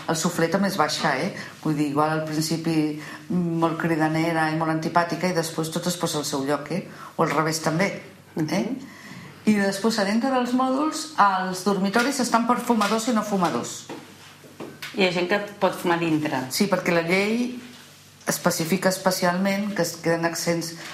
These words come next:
Speaker 1: de la llei del fumar als centres penitenciaris.
Speaker 2: Quin tant per cent ara de, de dones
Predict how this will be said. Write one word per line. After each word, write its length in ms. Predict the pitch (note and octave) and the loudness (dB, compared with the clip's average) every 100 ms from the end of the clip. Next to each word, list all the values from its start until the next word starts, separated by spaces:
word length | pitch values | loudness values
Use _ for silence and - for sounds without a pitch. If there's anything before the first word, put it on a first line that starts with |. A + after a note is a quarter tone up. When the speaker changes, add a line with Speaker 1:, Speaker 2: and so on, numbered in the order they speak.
| - | -6
Speaker 1:
de 100 | E3+ | 0
la 120 | D#3+ D#3+ | 2 2
llei 180 | E3 E3 | 0 2
del 240 | E3 D#3+ | 2 0
fumar 680 | - E3 F3 F3+ A#3 C4 - | -4 -4 2 2 2 -4 -4
als 160 | D3+ - | -4 0
centres 260 | D#3+ D#3 | -2 -2
penitenciaris. 760 | - E3 E3 E3 F#3 G3 B3 - - - - - - - | -2 0 0 0 0 0 -4 -8 -14 -20 -20 -20 -20 -2
Speaker 2:
Quin 160 | A3 | 2
tant 140 | G#3+ G3 | 2 2
per 80 | G3 | 0
cent 220 | - D3+ | 0 0
ara 160 | C3+ C#3 | 0 0
de, 100 | C#3+ C#3+ | 0 0
de 100 | D#3 | 0
dones 420 | D3+ C#3+ C#3+ C#3+ | 0 0 -2 -4